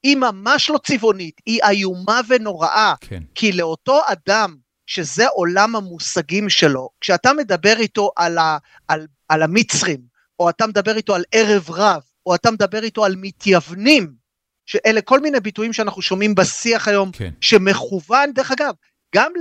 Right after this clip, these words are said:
Speaker 1: למה שנקרא, מי שהגיע מבני עדות המזרח, והוא נמצא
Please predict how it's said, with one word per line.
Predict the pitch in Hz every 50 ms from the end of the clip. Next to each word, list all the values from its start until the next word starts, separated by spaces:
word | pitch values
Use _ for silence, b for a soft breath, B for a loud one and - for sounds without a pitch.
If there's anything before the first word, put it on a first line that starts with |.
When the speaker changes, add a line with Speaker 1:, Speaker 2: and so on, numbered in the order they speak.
| 302 254 233 269 - -
Speaker 1:
למה | 233 240 240
שנקרא, | 285 285 262 - 247 220
מי | 202 247 240
שהגיע | - 294 254 208 170 220 247
מבני | 240 214 180 156 - 208 214
עדות | 202 165 208 214 -
המזרח, | 226 190 170 156 139 - 165 202 214 202 - - - _ _ _ _ _ _ _ _ _ _ _ _
והוא | 208 226 226 226 226 226 226 233 - - 269 311 339 330 - 370 415
נמצא | 349 - -